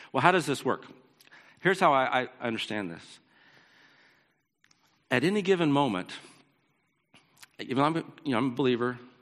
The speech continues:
I'm saved, I'm going to heaven, but at any given moment, I might be in fellowship with God in a real re-, relational, experiential way, or I might not. I might be allowing blockages in that relationship.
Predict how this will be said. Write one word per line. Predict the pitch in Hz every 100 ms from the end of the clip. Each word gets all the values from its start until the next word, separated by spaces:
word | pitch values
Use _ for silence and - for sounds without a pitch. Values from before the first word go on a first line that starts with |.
| _ -
I'm | 95
saved, | - 135 127 120 - -
I'm | 95 98
going | 120 135
to |
heaven, | 120 113 113 107
but | 117
at | 113
any | 185 196
given | 185 151
moment, | 135 190 131 107
I | 117
might | 120 139 147
be | 135
in | 120
fellowship | 131 123 113 120 113
with | 101
God | 101 95 107 98
in | 107
a | 98 - -
real | 110 120 117 113
re-, | 120 117
relational, | 123 110 120 - 120
experiential | 107 - 107 101 95
way, | 95 131
or | 139
I | 135
might | 123 120
not. | 120 95 - - _ _ _ _ _ - -
I | 110
might | 117 139
be | 135
allowing | 123 123 123 113
blockages | 98 101 143 123 90 69 101
in | 98
that | 82
relationship. | 90 87 85 - -